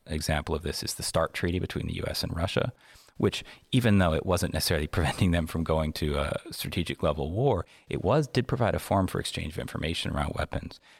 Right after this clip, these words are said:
So one of the key recommendations the board put forward was we need a multi-stakeholder transparency platform that would allow member states and others to really share and vet information around military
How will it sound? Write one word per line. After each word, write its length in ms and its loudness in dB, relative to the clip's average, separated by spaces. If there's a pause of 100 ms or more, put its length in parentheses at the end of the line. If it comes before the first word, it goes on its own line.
So 180 2
one 240 4
of 160 2
the 80 2
key 380 2
recommendations 640 0
the 80 -10
board 260 2
put 140 -2
forward 240 0
was 100 -2
we 100 2
need 140 2
a 60 2
multi-stakeholder 1200 0
transparency 960 -2
platform 720 -4 (340)
that 140 2
would 120 2
allow 580 4
member 320 2
states 460 0
and 100 0
others 340 0
to 140 -4
really 160 0
share 500 2
and 220 0
vet 460 -2
information 720 -4
around 400 -4
military 800 -2